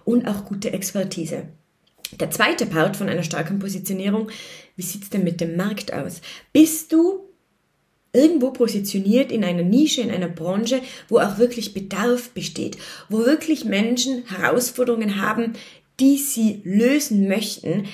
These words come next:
damit eben wieder mehr Wachstum in ihrem Business oder in ihrer Gesundheit, generell in dieser Branche, wo du halt tätig bist, möglich ist, wo einfach wieder etwas positiv passieren kann.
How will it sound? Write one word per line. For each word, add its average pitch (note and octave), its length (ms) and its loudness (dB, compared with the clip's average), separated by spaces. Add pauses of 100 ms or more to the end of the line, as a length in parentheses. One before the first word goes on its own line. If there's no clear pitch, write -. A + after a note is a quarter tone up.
(140)
damit A3 280 6
eben G#3+ 420 0
wieder F#3+ 180 0
mehr F#3 220 2
Wachstum F3+ 640 -4
in G3 160 0
ihrem G3+ 240 0
Business F3 480 -4
oder F3 140 0
in E3+ 60 0
ihrer G3+ 180 -2
Gesundheit, F#3+ 720 -2 (180)
generell G#3+ 360 2
in F3+ 100 0
dieser - 160 -4
Branche, G3+ 380 -2
wo F#3 60 -6
du G3+ 140 -6
halt G3 140 -4
tätig G3 260 -4
bist, G3+ 220 -4 (320)
möglich B3+ 480 6
ist, - 180 -8
wo G#3+ 80 2
einfach G3 400 0
wieder A3 220 0
etwas - 280 -8
positiv G#3 480 -6
passieren D#3+ 300 -6
kann. - 220 -10